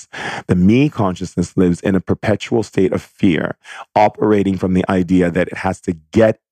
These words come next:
itself what it needs without thinking of the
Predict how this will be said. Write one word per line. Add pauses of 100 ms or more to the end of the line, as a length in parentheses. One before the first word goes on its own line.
(120)
itself (200)
what
it
needs
without
thinking
of
the